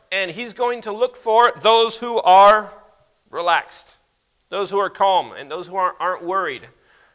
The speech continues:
those who say, "The Lord isn't gonna do neither good nor bad." Okay? And now, <laughs> here is where the verse, you know,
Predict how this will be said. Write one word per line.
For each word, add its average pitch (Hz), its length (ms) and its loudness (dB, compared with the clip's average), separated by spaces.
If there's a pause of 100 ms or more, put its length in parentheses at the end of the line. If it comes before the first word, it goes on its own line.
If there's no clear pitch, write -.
(140)
those 180 280 -4
who 208 100 -10
say, 175 540 -2 (840)
"The 196 140 -8
Lord 208 220 -2
isn't 180 220 -8
gonna 165 160 -8
do 165 160 -12
neither 156 320 -12
good 156 360 -10
nor 147 200 -8
bad." 120 340 -2 (420)
Okay? 139 200 -6 (260)
And 156 100 -14
now, 175 300 0 (280)
<laughs> - 260 -14
here 240 360 -4
is 156 300 -12
where 143 420 0
the 131 140 -12
verse, 135 480 -8 (840)
you - 60 -20
know, - 100 -20